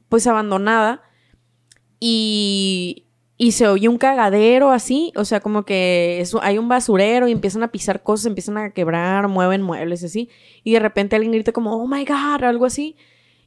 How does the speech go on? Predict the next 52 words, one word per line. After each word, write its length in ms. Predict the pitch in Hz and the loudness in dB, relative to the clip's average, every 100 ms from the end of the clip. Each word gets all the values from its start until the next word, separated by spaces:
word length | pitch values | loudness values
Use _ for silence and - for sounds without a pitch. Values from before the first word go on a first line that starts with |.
| - | -4
y 120 | 240 | 0
empiezan 360 | 226 214 208 285 | 2 0 0 0
a 80 | 285 | 0
correr 280 | 214 214 | 0 0
todos 480 | 233 269 311 359 339 | 0 2 2 0 -4
y 140 | - 233 | -2 0
alguien 320 | 214 220 240 | 0 -2 -4
dice 320 | 233 233 233 | -4 -4 -2
algo 140 | 214 220 | -2 -2
así 160 | 226 | -6
como, 280 | 226 233 220 | -6 -4 -4
"Fulano, 680 | 208 233 285 349 359 339 285 | -2 0 0 -2 -4 -4 -6
no", 400 | 269 320 359 339 | -6 -6 -6 -6
así 260 | 202 - 226 | -6 -6 -8
pues, 240 | 226 208 | -8 -6
pero 380 | - 208 196 185 | -6 -4 -4 -4
se-, 140 | 208 | -6
y 100 | 185 | -8
siguen 280 | - 233 254 | -4 -2 0
corriendo 360 | 254 226 302 294 _ _ | 0 0 -2 -6 _ _
y 120 | 214 | -8
se 120 | 202 190 | -4 0
oye 160 | 190 | 0
un 120 | 214 | 0
gruñido 480 | 220 240 233 233 240 | 2 2 2 0 0
bien 320 | 233 240 247 | 2 2 0
fuerte, 600 | 240 233 208 196 - - _ | -2 0 0 0 -6 -10 _
o 120 | - | -6
sea, 280 | 190 196 165 _ _ _ | -4 -4 -4 _ _ _
pero 260 | - 214 208 | 0 2 2
como, 800 | 220 214 196 190 185 175 170 - _ _ _ _ _ _ - | -2 0 0 0 0 -2 -6 -10 _ _ _ _ _ _ -6
pues 160 | 208 | -4
como 220 | - 208 185 | -2 -2 0
un 60 | |
gruñido, 440 | 180 233 233 240 254 | 0 0 2 0 0
no 100 | 247 | -2
sé 80 | 240 | -4
cómo 200 | 254 269 | -2 0
decirlo, 420 | 214 - 208 233 | 0 -2 -2 -2
pero 420 | 262 247 202 180 | 0 2 2 0
así 220 | 180 180 - | -2 -4 -4
como, 600 | 220 247 247 214 180 175 | -2 2 2 2 0 -2
como 160 | 202 | -6
si 100 | 196 | -6
fuera 180 | - 196 | -2 2
algo 140 | 220 | 2
muy 260 | 254 269 254 | 4 4 6
grande 380 | 233 208 233 254 | 4 4 2 2
lo 120 | 247 | 2
que 60 | 190 | -2
está 160 | 196 | -4
gruñendo. 540 | 185 214 220 240 269 | -4 -4 -6 -6 -8